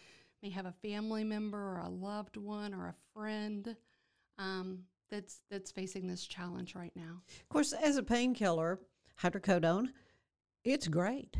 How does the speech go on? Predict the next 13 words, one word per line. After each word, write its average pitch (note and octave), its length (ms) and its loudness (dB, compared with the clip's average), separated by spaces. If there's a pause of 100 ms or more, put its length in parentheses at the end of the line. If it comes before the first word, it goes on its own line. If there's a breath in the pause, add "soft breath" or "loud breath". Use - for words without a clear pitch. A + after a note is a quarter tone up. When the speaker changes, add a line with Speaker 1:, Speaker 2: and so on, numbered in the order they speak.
Speaker 2:
<laughs> - 120 0
I D4 180 8
mean, C#4 260 8
it F4 100 6
is B3+ 220 4
a - 100 4
great G#3+ 400 4
drug. G#3+ 300 6
I F3+ 120 6 (380 loud breath)
have F#3 160 4
broken G3+ 360 6
both G#3+ 240 10
wrists F#3 580 4